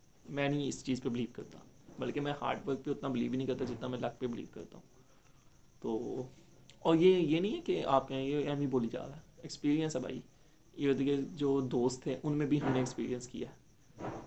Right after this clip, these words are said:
ठीक है। तो ये नहीं है कि hard work करना नहीं है, हार्ड work देखें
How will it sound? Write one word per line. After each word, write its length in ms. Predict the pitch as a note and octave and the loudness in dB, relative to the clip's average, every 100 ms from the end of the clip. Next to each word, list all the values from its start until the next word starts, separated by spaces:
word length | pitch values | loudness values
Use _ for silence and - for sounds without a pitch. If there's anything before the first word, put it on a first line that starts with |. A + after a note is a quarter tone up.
| - | -8
ठीक 180 | A#2 B2 | -6 -4
है। 120 | D3 - - - - - | -4 -6 -18 -20 -20 -8
तो 600 | - - D3 F2+ C#2 C2+ C3+ C3 | -4 -4 -4 -8 -10 -10 -8 0
ये 160 | C#3+ F#3 | 4 6
नहीं 140 | F3+ | 6
है 80 | A#3 | 4
कि 100 | D#4 | 2
hard 260 | G#3 C3+ C3+ | 6 6 6
work 180 | D#3+ - | 2 2
करना 240 | A#2+ B2+ | -2 -2
नहीं 140 | B2+ B2 | -2 -4
है, 80 | - | -4
हार्ड 340 | A#2 A#2+ B2 | 0 2 2
work 120 | F3 | 0
देखें 220 | D3+ D3 | 0 -4